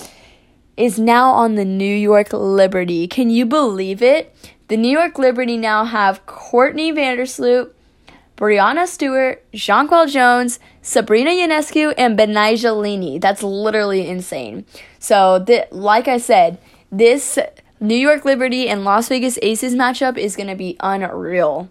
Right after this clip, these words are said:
I can't wait for those. Okay, next, uh, two more re-signs. Natisha Heidemann re-signed with the Connecticut Sun, which is pretty big. I actually thought she was gonna go somewhere else, so that's great for the Sun.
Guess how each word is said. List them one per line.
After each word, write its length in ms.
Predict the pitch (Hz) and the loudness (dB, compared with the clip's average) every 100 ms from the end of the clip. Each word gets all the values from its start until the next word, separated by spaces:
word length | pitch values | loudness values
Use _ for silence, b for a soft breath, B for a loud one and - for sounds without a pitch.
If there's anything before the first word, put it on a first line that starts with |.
| _ | _
I 120 | - 190 | -12 -6
can't 340 | 233 190 170 | -4 -4 -4
wait 220 | 190 160 | -4 -4
for 100 | 180 | -8
those. 460 | 170 139 120 185 - _ _ _ b b b b b | -6 -6 -8 -12 -20 _ _ _ b b b b b
Okay, 440 | 226 240 233 196 190 | -2 2 2 2 0
next, 480 | 226 269 294 - - | 0 -2 -2 -10 -2
uh, 260 | 214 208 208 | 0 0 -2
two 200 | - 294 | -6 -4
more 240 | 285 269 | -4 -4
re-signs. 600 | 240 240 240 247 269 - | -4 -8 -4 -4 -4 -8
Natisha 420 | 226 - 240 240 | -10 -8 -8 -6
Heidemann 680 | 226 202 202 226 254 277 320 B B B | -4 -4 -4 -6 -6 -6 -8 B B B
re-signed 640 | 233 247 240 - 214 214 247 | -6 -4 -4 -4 -4 -4 -4
with 160 | 240 226 | -4 -2
the 300 | 220 208 208 | -2 -2 -4
Connecticut 540 | 247 226 226 233 220 | -2 -2 -2 -4 -8
Sun, 360 | - 202 190 233 | -4 -2 -2 -4
which 140 | 247 | -8
is 100 | 220 | -10
pretty 280 | - 247 208 | -4 -2 -2
big. 320 | 190 196 185 | 0 2 2
I 100 | 170 | 2
actually 380 | 202 214 - 214 | 0 -2 -4 -4
thought 220 | 196 185 | -2 -4
she 120 | - | -4
was 140 | 190 190 | -6 -4
gonna 180 | 185 175 | -8 -6
go 140 | 170 | -8
somewhere 340 | - 175 165 | -8 -10 -8
else, 320 | - 170 - - | -4 -4 -4 -4
so 240 | 175 170 | -2 0
that's 240 | 175 202 | -2 -6
great 300 | - 190 175 | -4 -4 -4
for 100 | - | -6
the 140 | 175 185 | -8 -6
Sun. 420 | - 180 226 | -6 -4 -4